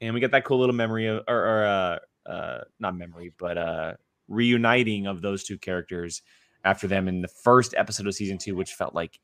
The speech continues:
ages ago. Um, you know, Din buys him a drink. They kinda have a little conversation, and Din tries to recruit him to Boba's side and everything.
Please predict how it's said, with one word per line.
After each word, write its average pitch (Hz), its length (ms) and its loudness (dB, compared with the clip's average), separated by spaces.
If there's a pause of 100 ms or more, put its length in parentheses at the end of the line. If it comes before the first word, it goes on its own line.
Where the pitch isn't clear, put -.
ages 95 440 -4
ago. 87 460 -6 (600)
Um, 82 600 0 (840)
you 95 100 -4
know, 87 100 0
Din 87 220 -2
buys 85 200 6
him 87 60 -6
a 90 60 -6
drink. 151 600 8
They 107 120 0
kinda 92 240 -4
have 90 100 -2
a 92 40 -4
little 95 100 -4
conversation, 113 640 0
and 101 120 -2
Din 95 200 -4
tries 90 320 -6
to 85 520 -8
recruit 95 360 -4
him 87 180 -8
to 87 340 -6
Boba's 85 380 -6
side 80 240 -4
and 78 80 -8
everything. 78 500 -10